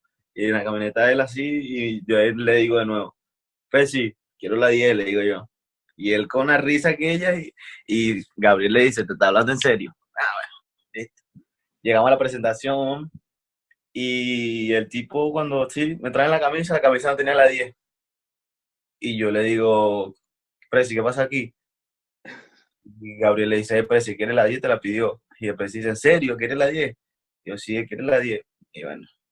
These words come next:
"Vaya con el número". <laughs> Y así fue que se dio. Él pensó que lo estaba diciendo como jodiendo. Y bueno, ya después lo demás, o sea,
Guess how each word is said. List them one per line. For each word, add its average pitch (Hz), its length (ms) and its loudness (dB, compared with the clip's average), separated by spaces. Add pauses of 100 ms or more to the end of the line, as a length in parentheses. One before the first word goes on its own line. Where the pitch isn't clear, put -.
(320)
"Vaya 135 240 4
con 143 180 -6
el 135 140 -2
número". 113 320 -4
<laughs> 123 280 -10
Y - 20 0
así 98 260 -2
fue 110 120 -8
que 120 100 -4
se 113 120 -8
dio. 101 420 -6 (580)
Él 101 140 -8
pensó 113 200 -4
que 127 120 -2 (140)
lo 127 80 0
estaba 120 180 2
diciendo 127 300 -2
como 135 220 0
jodiendo. 135 540 0 (640)
Y 104 100 -8
bueno, 101 200 -4 (760)
ya 110 180 6
después 139 320 6
lo 156 120 6
demás, 143 420 6
o - 20 -8
sea, 120 340 6